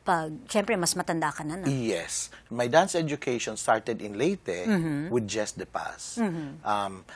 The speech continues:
Speaker 2: I was just like, uh, mga siguro nine, eighteen, nineteen.
Speaker 1: Mm-hmm.
Speaker 2: Nag-umpisa siya, ka-, kakauwi lang niya galing sa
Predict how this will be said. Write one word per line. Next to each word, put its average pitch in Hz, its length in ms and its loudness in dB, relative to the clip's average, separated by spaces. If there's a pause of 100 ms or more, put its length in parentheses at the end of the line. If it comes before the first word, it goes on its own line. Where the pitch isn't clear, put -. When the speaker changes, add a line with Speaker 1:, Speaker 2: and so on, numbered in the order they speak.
Speaker 2:
I 117 120 2
was 120 240 0
just 110 400 -2
like, 92 240 -2 (480)
uh, 95 560 0
mga 117 320 -4
siguro 113 400 -4
nine, 107 360 -4 (120)
eighteen, 143 400 -2
nineteen. 117 560 -2
Speaker 1:
Mm-hmm. 190 360 0 (280)
Speaker 2:
Nag-umpisa 120 560 -2
siya, 143 240 2
ka-, - 320 -4
kakauwi 127 480 0
lang 123 160 0
niya 113 160 -2
galing 95 320 0
sa 95 400 -4